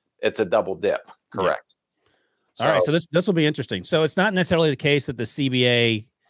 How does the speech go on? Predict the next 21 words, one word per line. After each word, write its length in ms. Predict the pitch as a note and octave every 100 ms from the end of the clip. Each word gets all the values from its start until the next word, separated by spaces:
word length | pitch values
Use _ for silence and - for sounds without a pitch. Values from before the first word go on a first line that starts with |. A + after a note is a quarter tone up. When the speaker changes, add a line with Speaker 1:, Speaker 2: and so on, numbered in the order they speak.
| _ _
Speaker 2:
states 460 | - - D3 C3+ -
that 160 | B2
the 80 | A2+
thirty-second 500 | A2+ B2+ B2 A#2+ A2+
pick 300 | A#2 A#2+ -
gets 180 | - A#2+
this 160 | B2+ G#2+
amount 220 | A#2 A2+
of 60 | G#2+
money. 400 | A#2+ A2 F2 E2+ _ _ _
It's 160 | A#2 -
just 140 | A#2+
the 80 | A#2+
first 260 | C#3 A#2
round 220 | B2+ A#2+ G#2
pick 160 | F#2+
gets 160 | F#2+ -
this 160 | F#2+
amount 220 | G2 E2+ E2+
of 40 |
money. 200 | D#2+ D#2